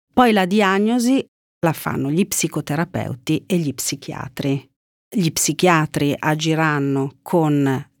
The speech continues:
una terapia farmacologica, gli psicoterapeuti agiranno con una psicoterapia. Ma è molto importante che entrambe le figure abbiano delle capacità diagnostiche ben strutturate.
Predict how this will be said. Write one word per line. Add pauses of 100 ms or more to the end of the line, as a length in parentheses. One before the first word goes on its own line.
una
terapia
farmacologica, (300)
gli
psicoterapeuti
agiranno
con
una
psicoterapia.
Ma
è
molto
importante
che
entrambe
le
figure (600)
abbiano
delle
capacità
diagnostiche (280)
ben
strutturate.